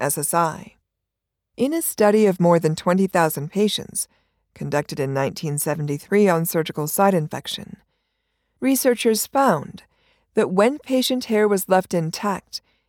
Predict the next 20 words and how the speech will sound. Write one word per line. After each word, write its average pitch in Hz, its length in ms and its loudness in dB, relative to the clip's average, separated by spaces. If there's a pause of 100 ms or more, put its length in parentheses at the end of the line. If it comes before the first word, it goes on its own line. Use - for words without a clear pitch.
(280)
the 208 100 4
infection 220 560 0
rate 190 240 2
was 190 240 -4
less 170 180 2
than 185 220 -2
one 143 240 -2
percent. 151 580 -4 (540)
When 165 200 2
patient 165 420 -2
hair 151 200 0
was 143 160 0
shaved, 185 560 0 (380)
the 185 120 0
rate 180 440 2
was 233 180 2
two 214 240 0
point 196 320 2
three 143 320 -6
percent. - 720 -4